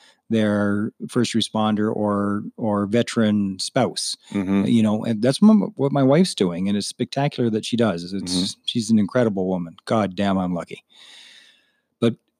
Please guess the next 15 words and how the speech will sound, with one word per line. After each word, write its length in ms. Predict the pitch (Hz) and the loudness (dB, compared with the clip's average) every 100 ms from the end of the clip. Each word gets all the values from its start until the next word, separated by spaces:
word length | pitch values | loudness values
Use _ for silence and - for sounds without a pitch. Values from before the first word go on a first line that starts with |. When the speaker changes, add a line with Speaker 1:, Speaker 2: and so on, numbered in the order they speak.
| _ - | _ 4
Speaker 1:
make 400 | 147 151 170 - | 6 6 2 0
the 120 | 147 | -2
promise 400 | 139 131 127 123 | 2 4 6 4
to 140 | - 117 | 2 -2
someone 460 | - 120 110 73 - _ _ - | 4 6 6 4 -12 _ _ -2
and, 520 | 135 120 120 117 110 | 2 4 6 6 6
uh, 480 | 117 113 113 113 110 110 - _ 180 | 4 4 4 4 2 -2 -10 _ -6
to 160 | - 135 | 2 4
whoever 320 | 135 156 143 | 6 6 6
your 300 | 131 120 127 | 6 6 4
anchor 420 | 123 127 - 98 76 | 2 2 2 -4 -6
is. 140 | - - | -14 -10
So 260 | - 113 | -2 -2
for 160 | 107 127 | 0 4
me, 400 | 127 143 156 | 6 6 4